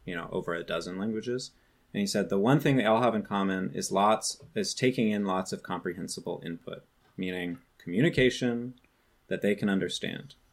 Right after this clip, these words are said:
Um, you just have to take in a lot, a lot of that. Um, the problem with grammar translation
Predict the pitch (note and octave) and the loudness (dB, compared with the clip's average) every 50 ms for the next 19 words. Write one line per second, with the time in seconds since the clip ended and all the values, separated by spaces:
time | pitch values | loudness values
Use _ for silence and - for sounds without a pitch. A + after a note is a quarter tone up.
0 | _ _ _ - A2 A2 A2 - - - - - _ _ _ - - G2 F#2+ A2 | _ _ _ -14 -12 -10 -10 -10 -10 -12 -14 -16 _ _ _ -6 -4 -2 0 2
1 | - - C3 B2 - A2+ G2 - - B2 B2+ B2+ B2+ A#2 A2+ A2+ A2 A2 - G2 | 4 6 6 6 6 4 0 2 4 4 4 6 4 4 4 4 2 0 0 0
2 | F#2+ F#2+ F#2+ G2 G2+ G2+ G2+ G#2 - - _ _ _ _ _ _ - G2 F#2 F#2 | 0 2 4 4 6 6 4 4 2 -2 _ _ _ _ _ _ -2 0 2 4
3 | F2+ F#2 F2+ F2 - - D#2+ E2 - - _ _ _ _ - G2+ F#2+ F2+ F2 E2+ | 4 4 4 2 0 -4 -6 -6 -6 -10 _ _ _ _ -6 -4 -4 -2 -4 -4
4 | - - - - _ _ _ _ _ _ _ _ _ _ _ _ _ _ - - | -6 -10 -12 -16 _ _ _ _ _ _ _ _ _ _ _ _ _ _ 2 8
5 | - D#3 E3+ F#3 F#3+ E3+ - - D3+ D3 D3 D3 C#3+ C#3+ - B2+ B2 A#2+ - B2 | 12 12 12 12 12 8 6 6 6 6 8 8 6 6 4 2 2 4 4 4
6 | A2+ A2+ - - C3+ C3+ C3+ C#3 C#3 C#3 | 4 4 2 2 0 0 0 -2 -4 -6